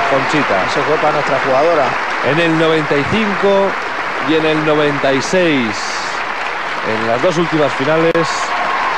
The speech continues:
Speaker 1: ha derrotado a Arantxa Sánchez Vicario, que mira con una envidia esa placa, esa bandeja.
Speaker 2: Esa envidia sana.
Speaker 1: Sí, sí,
Speaker 2: Que tiene
Speaker 1: sanísima,
Speaker 2: mejor
Speaker 1: pero
Speaker 2: gusto.
Speaker 1: envidia. Y lógica, ¿eh?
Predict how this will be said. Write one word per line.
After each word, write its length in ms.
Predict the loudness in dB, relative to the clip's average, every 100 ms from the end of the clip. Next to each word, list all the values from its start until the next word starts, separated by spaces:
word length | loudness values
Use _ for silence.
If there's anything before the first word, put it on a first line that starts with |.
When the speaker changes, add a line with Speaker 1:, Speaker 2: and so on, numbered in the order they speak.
| -4 -2 0 0
Speaker 1:
ha 80 |
derrotado 680 | 2 2 2 2 2 2 2 0
a 180 | 0 2
Arantxa 360 | 2 0 0 0
Sánchez 340 | 0 0 0
Vicario, 440 | 2 2 4 4 2 0
que 80 | 2
mira 220 | 2 2
con 220 | 2 2
una 140 | 2 2
envidia 800 | 2 2 2 2 2 2 4 2
esa 220 | 2 0
placa, 500 | 2 2 2 2 0 0 -4 -2
esa 200 | 0 2
bandeja. 500 | 2 2 2 2 0 0 -2 -4
Speaker 2:
Esa 160 | -2 -2
envidia 400 | 0 0 2 0
sana. 420 | 0 0 0 0 -2 -4 -4
Speaker 1:
Sí, 80 | -2
sí, 340 | 0 0 2 0 -2 -2
Speaker 2:
Que 60 | -2
tiene 180 | 0 0
Speaker 1:
sanísima, 460 | 0 0 0 2 2
Speaker 2:
mejor 80 | 2
Speaker 1:
pero 140 | 0
Speaker 2:
gusto. 140 | 2
Speaker 1:
envidia. 340 | 2 2 2 0 -2 -4 -4 -6 -4 -4 -2 -2 -2 -2 -4 -4 -4 -4 -2 0
Y 80 | 2
lógica, 500 | 2 2 0 2
¿eh? 80 | 2